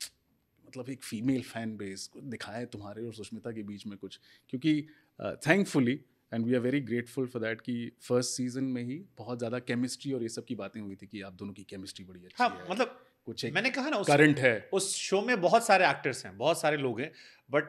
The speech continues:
Speaker 2: आप और सुष्मिता जब स्क्रीन पर आ रहे थे तो बहुत ही पावरफुल वो था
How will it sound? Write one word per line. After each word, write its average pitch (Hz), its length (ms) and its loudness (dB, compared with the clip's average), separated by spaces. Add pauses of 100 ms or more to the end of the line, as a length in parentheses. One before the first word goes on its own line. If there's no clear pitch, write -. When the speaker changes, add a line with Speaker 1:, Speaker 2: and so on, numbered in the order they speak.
(100)
Speaker 2:
आप 156 280 6
और 208 100 2
सुष्मिता 180 460 -2
जब 180 160 0
स्क्रीन 185 340 -4
पर 175 140 6
आ 139 60 8
रहे 123 100 2
थे 180 100 -10
तो 220 80 0
बहुत 208 180 4
ही 277 60 2
पावरफुल 196 540 6
वो 170 120 2
था - 160 -12